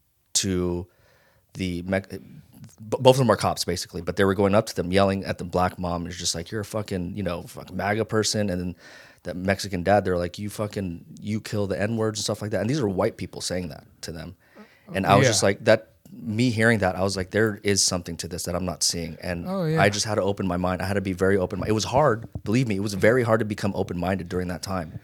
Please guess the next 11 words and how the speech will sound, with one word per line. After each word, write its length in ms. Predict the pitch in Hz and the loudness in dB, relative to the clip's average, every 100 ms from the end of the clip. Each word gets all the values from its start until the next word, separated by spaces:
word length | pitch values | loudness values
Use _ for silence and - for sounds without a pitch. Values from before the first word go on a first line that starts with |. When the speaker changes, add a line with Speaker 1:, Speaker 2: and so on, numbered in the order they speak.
| 139 | 0
Speaker 2:
Yeah. 280 | 139 120 - | 4 4 2
Speaker 1:
But 100 | 101 | 0
as 100 | 95 | 2
soon 200 | 127 117 | 4 4
as 120 | 107 | 4
I 140 | 98 | 4
fucking 380 | 95 107 95 92 | 4 -2 -4 -4
got 260 | 87 90 104 | -2 0 0
it, 200 | 135 - - _ _ _ - | -2 -6 -20 _ _ _ -4
like, 160 | 92 | -2
I, 100 | 90 | -2